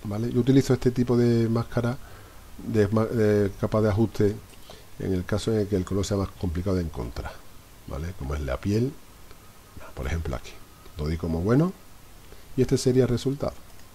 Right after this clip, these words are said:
¿vale? Esto es el gris, escala de grises y aquí color. Si acaso le bajo un poquito la opacidad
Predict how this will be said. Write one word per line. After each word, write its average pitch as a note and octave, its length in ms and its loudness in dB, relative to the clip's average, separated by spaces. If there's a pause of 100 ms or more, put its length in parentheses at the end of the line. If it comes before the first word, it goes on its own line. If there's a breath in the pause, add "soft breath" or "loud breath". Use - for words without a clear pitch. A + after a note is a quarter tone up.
(420)
¿vale? B2 220 -4 (800)
Esto D#2+ 200 -8
es E2 60 0
el E2+ 140 -4
gris, C#3+ 260 4 (600)
escala - 180 -6
de F2+ 120 -2
grises A#2+ 460 0 (320)
y - 60 -12
aquí - 300 -6 (160)
color. - 200 -10
Si - 140 -10
acaso F#2+ 240 -8
le F#2+ 60 -4
bajo F#2 160 -4
un F#2+ 60 -6
poquito F2+ 260 -6
la E2 80 -4
opacidad F#2+ 500 -8